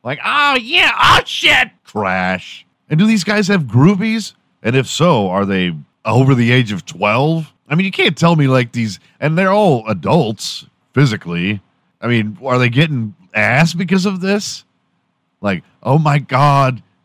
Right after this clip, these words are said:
do you know who that is? That's Dong Pone thirteen. He knows how to play Bubble Bobble all the way to the fucking last level." I would so fuck him.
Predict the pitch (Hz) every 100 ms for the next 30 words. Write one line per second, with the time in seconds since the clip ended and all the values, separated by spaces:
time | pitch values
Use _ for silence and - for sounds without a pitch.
0 | _ 110 123 135 131 135 120 135 143 147
1 | 151 - - - 123 - - - 147 131
2 | 139 143 120 127 143 139 131 139 139 135
3 | - 143 135 117 101 95 _ _ - 151
4 | 170 151 143 123 147 131 - 151 147 147
5 | 135 131 127 123 123 123 135 139 135 143
6 | 123 120 - 143 143 120 113 135 139 -
7 | 117 117 151 127 107 - _ _ _ _
8 | _ - 123 113 110 - - - 135 131
9 | 135 135 120 101 123 113 110 - 90 87
10 | 80 87